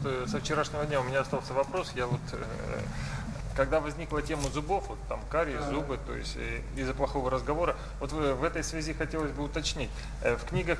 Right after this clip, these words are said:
Speaker 1: проходит такая мысль, что внешний фон может быть каким угодно, а внутри спокоен, нацелен на любовь к Богу. То есть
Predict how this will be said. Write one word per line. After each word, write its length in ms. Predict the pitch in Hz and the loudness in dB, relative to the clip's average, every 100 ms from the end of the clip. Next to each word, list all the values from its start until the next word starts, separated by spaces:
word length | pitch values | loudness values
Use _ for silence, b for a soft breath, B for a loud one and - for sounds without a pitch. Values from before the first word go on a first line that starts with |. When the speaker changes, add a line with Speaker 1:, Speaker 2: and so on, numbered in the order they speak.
| - - | -2 0
Speaker 1:
проходит 460 | 214 175 160 151 | 0 0 -2 2
такая 300 | 160 156 156 | 2 4 2
мысль, 400 | 165 202 165 127 - | 2 -2 -2 -4 -4
что 240 | - 156 | 0 0
внешний 580 | - 135 175 185 - 160 | 0 -2 0 0 0 -2
фон 240 | 214 202 | 2 2
может 260 | 165 160 151 | 2 0 -2
быть 140 | 156 | -4
каким 300 | - 156 160 | -2 -2 0
угодно, 400 | 160 165 - 151 | 0 2 2 4
а 60 | 123 | 0
внутри 320 | 135 151 170 | 0 -2 -2
спокоен, 520 | - 135 - 185 185 | 2 0 2 2 2
нацелен 380 | 143 131 143 127 | 0 -2 -4 -2
на 60 | 131 | -2
любовь 240 | 127 135 | -2 -4
к 40 | 127 | -2
Богу. 220 | 170 131 | -2 -2
То 100 | |
есть 100 | 127 | -4